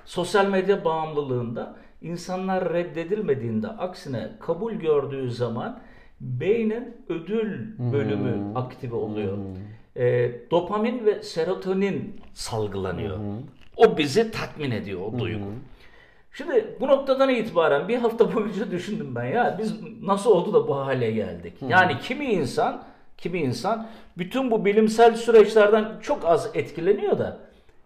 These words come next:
Speaker 1: bazıları çok ağır, travmatik bir şekilde hayata küsecek kadar etkileniyor.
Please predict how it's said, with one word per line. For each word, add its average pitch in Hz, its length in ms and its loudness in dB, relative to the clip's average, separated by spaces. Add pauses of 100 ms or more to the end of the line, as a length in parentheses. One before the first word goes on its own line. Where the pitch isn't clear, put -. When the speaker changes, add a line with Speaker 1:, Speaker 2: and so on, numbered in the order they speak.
(600)
Speaker 1:
bazıları 214 600 6
çok - 300 0
ağır, 214 340 10 (400)
travmatik 196 640 2
bir 147 40 -6
şekilde 127 760 0
hayata 180 460 6
küsecek 165 500 -2
kadar 113 240 -2
etkileniyor. 95 580 -8